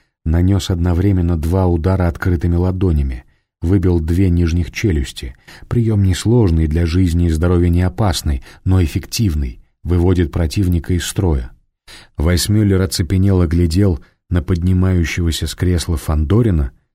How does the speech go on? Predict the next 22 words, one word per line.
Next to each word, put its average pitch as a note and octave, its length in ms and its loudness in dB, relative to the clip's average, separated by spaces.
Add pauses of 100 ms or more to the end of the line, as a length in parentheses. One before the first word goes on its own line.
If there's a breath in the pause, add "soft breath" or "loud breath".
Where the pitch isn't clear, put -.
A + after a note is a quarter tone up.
(160)
на E2+ 160 0
двух E2+ 380 -4
мычащих F2+ 640 -2
коллег G2 460 -2 (200 soft breath)
с - 160 -10
одинаково F2 640 0
разинутой E2+ 500 0
пастью. C#2 640 -6 (440)
Спохватившись, G2+ 920 -4
нажал F#2+ 380 0
спусковой E2+ 580 -2
крючок, F2 580 -2 (240 soft breath)
но E2 340 0
Эраст F2 320 -2
Петрович F#2 460 -2
вчера F2 380 -2
не F2+ 100 2
затем F2+ 500 0
брал D#2+ 220 2
в D2+ 80 2
руки D#2+ 280 0
парабеллум, E2 760 0